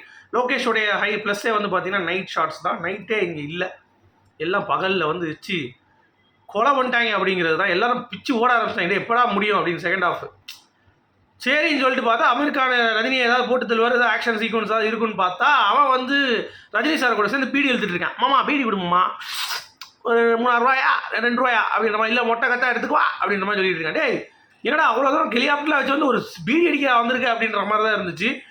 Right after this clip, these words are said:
கடைசி வந்து பார்த்தீங்கன்னா, அந்த சௌபினை கொண்டுட்டு கூலி பவர் ஹவுஸ்ன்றாங்க. இதுல நடுவுல இந்த சத்யராஜ்ன்ற ஒரு கேரக்டர் வந்து பாவங்க. அது எதுக்கு இருக்குன்னே தெரியல.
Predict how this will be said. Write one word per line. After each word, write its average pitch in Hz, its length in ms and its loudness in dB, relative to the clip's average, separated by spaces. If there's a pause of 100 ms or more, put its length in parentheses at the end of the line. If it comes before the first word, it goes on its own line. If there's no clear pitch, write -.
(180)
கடைசி 240 300 0
வந்து 233 160 0
பார்த்தீங்கன்னா, 220 320 0
அந்த 202 160 -2
சௌபினை 208 260 0
கொண்டுட்டு 196 760 -2 (1000)
கூலி 269 380 2
பவர் 240 320 4
ஹவுஸ்ன்றாங்க. 202 640 0 (720)
இதுல 190 200 -2
நடுவுல 214 320 0
இந்த 165 160 -4
சத்யராஜ்ன்ற 226 460 0
ஒரு 175 100 0
கேரக்டர் 170 400 -2
வந்து 190 80 -6
பாவங்க. 156 540 -2 (540)
அது 139 200 -6
எதுக்கு 233 280 -2
இருக்குன்னே - 20 2
தெரியல. 208 580 0